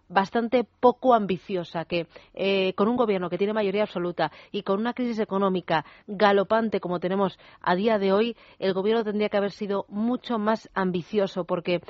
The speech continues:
eh, a muchas de las, eh, puntos que tiene esta ley, de las, eh, no sé si son, eh, eh, doscientas medidas que tiene esta reforma,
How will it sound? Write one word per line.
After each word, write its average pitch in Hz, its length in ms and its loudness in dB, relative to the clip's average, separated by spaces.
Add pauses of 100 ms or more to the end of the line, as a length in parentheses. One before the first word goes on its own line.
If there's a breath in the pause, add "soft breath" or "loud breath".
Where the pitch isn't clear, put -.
(220 loud breath)
eh, 180 320 0
a 196 100 2
muchas 226 480 -2
de 190 240 -2
las, 185 320 0
eh, 165 680 -4
puntos 247 360 0
que 196 120 -2
tiene 202 240 -2
esta 180 220 -2
ley, 208 240 -4
de 180 160 -2
las, 156 380 -4
eh, 151 240 -6
no 160 160 -6
sé 175 120 -6
si 160 80 -12
son, 175 320 -4
eh, 147 180 -10 (300 soft breath)
eh, 170 180 -4
doscientas 196 560 -2
medidas 190 480 0 (240 loud breath)
que 175 140 -4
tiene 190 500 0
esta 185 320 -2
reforma, 202 600 0